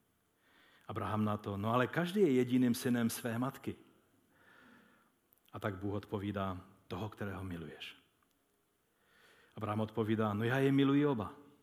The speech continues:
A tehdy přichází přímé označení, „Vezmi Izáka.“ Myslím si, že tou midraši oni vyjádřili to, co, co probíhalo, ta,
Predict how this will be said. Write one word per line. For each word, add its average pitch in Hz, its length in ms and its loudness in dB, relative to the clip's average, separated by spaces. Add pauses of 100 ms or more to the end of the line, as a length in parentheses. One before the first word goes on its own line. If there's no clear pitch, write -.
(1800)
A - 40 -20
tehdy 101 240 -4
přichází 98 540 -6
přímé 98 320 -6
označení, 87 640 -10 (300)
„Vezmi 87 340 -12
Izáka.“ - 480 -12 (2250)
Myslím 151 200 -2
si, 160 140 0
že 156 140 4 (720)
tou 131 120 2
midraši 143 460 4
oni 135 180 2
vyjádřili 117 720 -2 (380)
to, 117 160 -2
co, 104 260 -4
co - 340 -8
probíhalo, 98 600 -6
ta, 101 180 -10